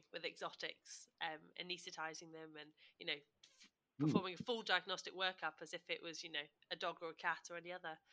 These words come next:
Speaker 1: mammal.
Speaker 2: It, indeed, yeah. I, uh, once had occasion to s-,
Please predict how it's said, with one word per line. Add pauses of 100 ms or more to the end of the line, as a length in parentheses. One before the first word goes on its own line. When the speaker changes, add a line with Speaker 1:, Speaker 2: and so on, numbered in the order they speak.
(220)
Speaker 1:
mammal. (160)
Speaker 2:
It,
indeed,
yeah.
I,
uh, (1000)
once
had
occasion
to
s-,